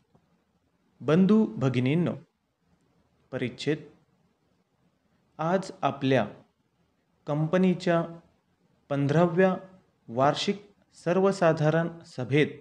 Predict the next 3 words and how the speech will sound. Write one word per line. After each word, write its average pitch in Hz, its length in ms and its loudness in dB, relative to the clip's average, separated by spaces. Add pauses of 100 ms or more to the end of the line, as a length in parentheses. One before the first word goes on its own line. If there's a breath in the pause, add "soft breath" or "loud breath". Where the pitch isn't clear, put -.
(1000)
आपले 139 380 -2 (760)
मनपूर्वक 175 840 0 (540)
स्वागत 143 520 0